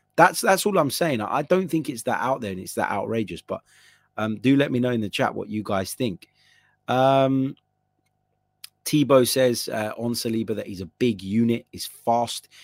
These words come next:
and his passing is pretty good. Granted, though, that's at Ligue un level where he has more time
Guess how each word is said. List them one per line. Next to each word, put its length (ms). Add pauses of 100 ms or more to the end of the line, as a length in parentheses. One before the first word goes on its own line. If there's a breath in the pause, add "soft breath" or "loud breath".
(220 loud breath)
and 80
his 100
passing 460
is 80
pretty 380
good. 320
Granted, 540
though, 200 (320 soft breath)
that's 220
at 100
Ligue 300
un 160
level 260
where 220
he 80
has 300
more 220
time 400